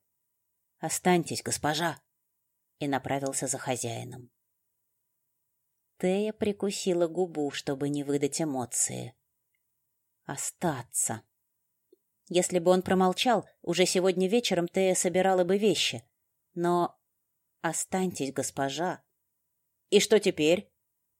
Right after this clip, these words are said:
Дальше-то что? Тея не считала себя дурой и прекрасно понимала, куда и зачем направились эти двое.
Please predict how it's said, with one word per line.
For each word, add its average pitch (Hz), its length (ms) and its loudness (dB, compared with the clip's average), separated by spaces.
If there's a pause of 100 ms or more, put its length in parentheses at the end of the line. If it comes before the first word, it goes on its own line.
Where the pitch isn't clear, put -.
Дальше-то 208 480 4
что? - 360 4 (1500)
Тея 220 360 0
не 214 140 -2
считала 214 500 0
себя 160 380 0
дурой 175 440 0 (220)
и 165 80 0
прекрасно 185 560 0
понимала, 214 540 2
куда 151 360 2
и 135 40 0
зачем 143 400 0
направились 135 580 -2
эти 151 200 0
двое. 143 460 -2